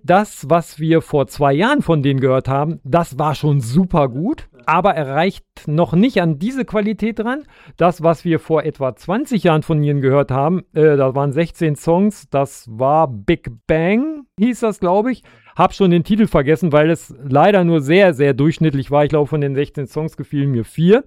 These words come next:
So, und dann haben sie ja lange Zeit auch gar nichts gemacht. Sie haben eine tolle Blues-C D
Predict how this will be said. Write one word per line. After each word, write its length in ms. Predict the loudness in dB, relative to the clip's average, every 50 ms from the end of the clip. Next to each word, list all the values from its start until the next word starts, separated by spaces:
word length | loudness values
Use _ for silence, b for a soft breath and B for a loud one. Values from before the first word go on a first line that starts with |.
| b b b b b b b b b b b _
So, 140 | 4 6 6
und 320 | 4 4 2 -2 0 0
dann 160 | 2 2 4 4
haben 140 | 2 4
sie 80 | 4 4
ja 80 | 4 4
lange 200 | 2 2 0 0
Zeit 200 | 2 2 2 2
auch 100 | 2 2
gar 160 | 2 2 2
nichts 140 | 0 -2 -4
gemacht. 420 | -4 -2 -2 -2 -2 -4 -8 -16 _ _ _
Sie 160 | 2 2 4
haben 180 | 4 4 4 2
eine 180 | 2 0 -2
tolle 600 | 0 0 2 4 4 4 4 6 6 6 4 4
Blues-C 560 | 2 2 2 2 2 0 -2 -2 0 0 0
D 340 | 2 4 4 6 6 4 4